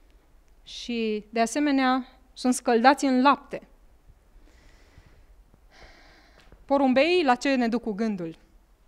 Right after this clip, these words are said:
Când privești un porumbel, te gândești la gingășie, la ceva așa apropiat, care îți face plăcere.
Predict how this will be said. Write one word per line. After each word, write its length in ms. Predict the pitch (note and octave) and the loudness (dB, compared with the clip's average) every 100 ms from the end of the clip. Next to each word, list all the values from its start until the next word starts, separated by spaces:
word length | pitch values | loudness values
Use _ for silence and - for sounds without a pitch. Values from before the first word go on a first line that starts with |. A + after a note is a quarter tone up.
| - _ _ - _ - | -20 _ _ -20 _ -6
Când 140 | A#3+ | -2
privești 340 | A3+ C4 D#4 | 2 2 4
un 100 | C#4 | 2
porumbel, 580 | B3+ A#3+ A#3+ A#3 D#4+ G4+ - - _ _ - _ _ _ _ _ _ - - _ _ _ _ | 4 4 4 4 4 2 -4 -20 _ _ -20 _ _ _ _ _ _ -20 -20 _ _ _ _
te 300 | - B3+ B3 A#3 A#3+ | -2 0 0 -4 -4
gândești 380 | B3+ C4+ - | 0 0 -2
la 340 | B3 A#3+ A3 G#3 | 0 2 2 -2
gingășie, 840 | A3 C4 B3 A3+ - C4+ G3 F3 F3 | 0 2 4 0 -2 -4 -4 -8 -12
la 480 | G3+ A3 A3 G#3+ - _ | -6 -2 0 -2 -6 _
ceva 560 | - B3 A#3+ A3 G3+ - - - _ - | -12 0 4 6 4 -2 -20 -20 _ -6
așa 260 | A#3 A#3 | -2 2
apropiat, 640 | G#3+ C4 - C4+ A#3 - - - _ _ _ _ _ _ | 2 2 0 0 0 -2 -16 -20 _ _ _ _ _ _
care 180 | A#3+ A#3 | -2 -2
îți 120 | - | -2
face 240 | C4 B3+ | -4 -2
plăcere. 600 | B3 A3+ - A#3+ F#3 - | -2 -4 -2 -4 -4 -12